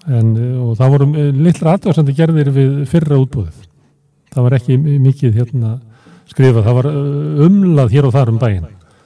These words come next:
og svona andmælt, en ekki jafn kröftuglega og þegar kemur í ljós hverjir voru að kaupa í seinni skiptið. Í fyrra skiptið var hins vegar, sko, eiginlega stóri afslátturinn.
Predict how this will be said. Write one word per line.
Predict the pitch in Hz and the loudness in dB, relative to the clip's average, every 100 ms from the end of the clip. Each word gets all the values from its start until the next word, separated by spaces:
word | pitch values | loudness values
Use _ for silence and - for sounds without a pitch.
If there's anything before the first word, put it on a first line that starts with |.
| _ 156 | _ -4
og | 120 131 117 | -2 -2 -2
svona | 120 120 131 135 139 | -2 -2 -4 -6 -2
andmælt, | 143 180 - 107 101 110 - - _ - | 2 2 2 -4 -4 -12 -20 -20 _ -4
en | 131 | 0
ekki | 160 - 185 180 196 180 | 0 0 0 0 -2 -2
jafn | 165 | -2
kröftuglega | - 175 - 151 139 131 131 | -2 -2 -2 0 0 0 0
og | 120 | 0
þegar | 139 | 0
kemur | 120 135 131 | 0 -2 0
í | 139 | 0
ljós | 143 139 | 0 -2
hverjir | 151 143 | -2 -2
voru | 127 131 | -2 -2
að | 143 | -2
kaupa | 139 147 117 | -2 -2 -4
í | |
seinni | 151 127 | -4 -4
skiptið. | - 110 - _ _ - - - - | -6 -12 -16 _ _ -20 -20 -8 -2
Í | 131 | 2
fyrra | 190 220 | 4 4
skiptið | 170 156 175 156 | 2 0 2 2
var | 170 | 4
hins | 160 147 | 4 4
vegar, | 151 135 | 0 0
sko, | 156 143 | 0 2
eiginlega | 135 131 | 2 0
stóri | - 160 240 185 170 | 0 0 2 0 0
afslátturinn. | 214 - 123 104 | 0 -4 -4 -6